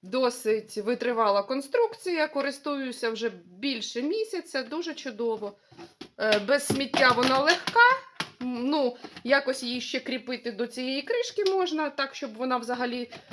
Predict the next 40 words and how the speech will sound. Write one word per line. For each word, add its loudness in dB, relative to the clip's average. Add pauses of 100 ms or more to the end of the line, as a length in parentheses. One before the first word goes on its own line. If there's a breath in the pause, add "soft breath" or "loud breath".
(140)
ну, -2
певним 0 (440)
не 4
рухалася. -2 (300 loud breath)
Але 4
мені 4
це -2
не 2
заважає, -2
тому -6
що -8
коли -4
тут -8
є -4 (160)
трохи -6
сміття -2
і -4
є, 0 (260)
м, -8 (600)
е, -2
пакет, -4 (680 soft breath)
то -4
досить 0
зручно. -6
Коли 0
мені -2
потрібно, -6
наприклад, -6
з -10
робота-пилососа -6
щось -4
витрусити, -6 (420 loud breath)
я 0
не 0
залажу -2
туди -10
в -16
стіл -12
під -14
мийку, -2